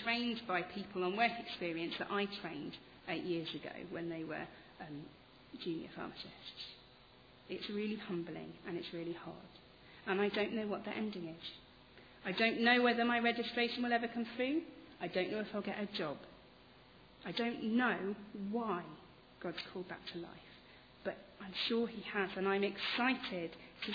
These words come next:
see what that life looks like. I don't know what impact that might have on my family or other stuff that I'm doing. But I'm trying to let God call it to life, and I'm excited to see what that looks like.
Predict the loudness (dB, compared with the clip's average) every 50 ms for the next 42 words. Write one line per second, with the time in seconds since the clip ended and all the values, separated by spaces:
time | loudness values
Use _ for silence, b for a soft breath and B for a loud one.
0 | 0 0 0 0 0 0 0 -2 -4 -4 -2 -2 -2 -4 -4 -4 -6 -6 -6 -6
1 | -10 -10 -10 -12 -14 -20 -20 -20 -20 -20 -20 -20 -20 -20 -20 -20 -20 -20 -18 -12
2 | -6 -2 2 4 4 4 4 4 4 4 4 4 4 2 0 0 2 2 2 2
3 | 4 2 0 2 2 2 2 2 4 4 6 6 4 4 4 4 6 6 6 6
4 | 6 6 6 4 4 2 2 4 4 2 2 2 0 0 -2 -2 -2 -2 -2 0
5 | 0 0 0 -2 -2 -2 -4 -8 -10 -12 -14 -20 -20 -20 -20 -20 -20 -20 -20 -20
6 | -20 -20 -20 -20 -20 -20 -20 -20 -20 -20 -20 -20 -20 -20 -20 -20 -20 -20 -20 -20
7 | -20 -20 -20 -20 -20 -20 -20 -18 -12 -8 -6 -2 -2 -2 -2 -2 0 2 2 2
8 | 2 2 0 0 -2 -2 -2 -2 -4 -4 -4 -2 0 0 0 -2 -4 -2 -2 -2
9 | -2 -2 -4 -2 0 2 4 4 4 2 2 0 4 6 6 6 6 4 0 -6
10 | -4 -4 -2 -2 0 0 0 -2 -2 -4 -4 -4 -6 -6 -8 -10 -8 -10 -10